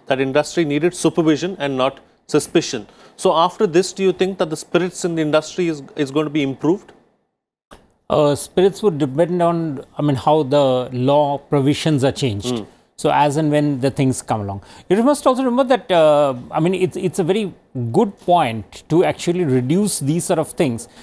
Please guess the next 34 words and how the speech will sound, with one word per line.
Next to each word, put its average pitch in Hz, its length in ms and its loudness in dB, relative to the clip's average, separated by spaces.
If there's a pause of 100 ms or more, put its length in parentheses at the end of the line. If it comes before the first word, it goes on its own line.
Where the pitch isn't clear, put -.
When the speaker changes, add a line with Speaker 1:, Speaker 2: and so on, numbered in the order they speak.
(180)
Speaker 2:
because 170 180 2
what 170 180 0
essentially 220 560 -2
happens 185 480 -4
is 180 280 0
a - 80 0
country 143 520 -4 (1080)
which 160 260 0
is 190 120 4
not 170 200 2
able 190 180 -4
to 208 80 0
get 196 140 0
its 208 220 -2
policing 165 600 0
act - 380 -4 (640)
properly 139 560 0 (500)
is, 190 480 0 (300)
uh, - 80 -6 (160)
it, 190 240 0
uh, 170 120 -2
takes 208 300 0
a 214 60 0
big 185 260 0
risk 185 400 2
if 165 120 0
it 202 140 -2
says 156 340 0
that 156 140 0
my 170 140 2
policing 170 520 -2
is 170 100 -2
not 160 240 -2
good, 143 220 0